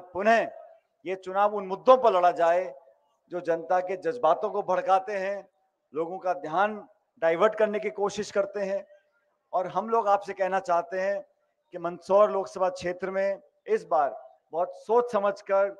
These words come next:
सोनिया गांधी जी ने, खड़गे जी ने, राहुल जी ने आपके बीच दिलीप जी को अपना उम्मीदवार बनाया है, आपके भरोसे बनाया है।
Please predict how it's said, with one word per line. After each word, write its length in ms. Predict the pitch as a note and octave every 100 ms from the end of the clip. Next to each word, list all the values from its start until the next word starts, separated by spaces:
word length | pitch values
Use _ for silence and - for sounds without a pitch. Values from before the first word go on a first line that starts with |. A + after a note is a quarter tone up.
| _ _ _ _ _
सोनिया 360 | _ F3 F#3+ F3
गांधी 320 | F3 F#3 G3
जी 140 | F#3
ने, 220 | F#3+ F#3+ F#3+
खड़गे 420 | - F3 F3+ G3
जी 160 | E3+
ने, 180 | F3+ F#3
राहुल 340 | D#3+ F3 F#3+ G#3
जी 160 | F#3
ने 240 | F3 E3+ D#3+ _ _ -
आपके 280 | D3+ - F3+
बीच 400 | F3 G3 G3+ - _
दिलीप 220 | C#3+ F3+ F3+
जी 120 | E3+
को 100 | E3+
अपना 200 | E3+ E3+
उम्मीदवार 320 | D#3+ E3 E3
बनाया 380 | D#3 D3 E3+ F3+
है, 240 | G3 G#3+ - - -
आपके 260 | D#3 E3 F#3
भरोसे 400 | C#3+ D3 D#3+ D#3+
बनाया 320 | C3 C3 B2+
है। 160 | A2+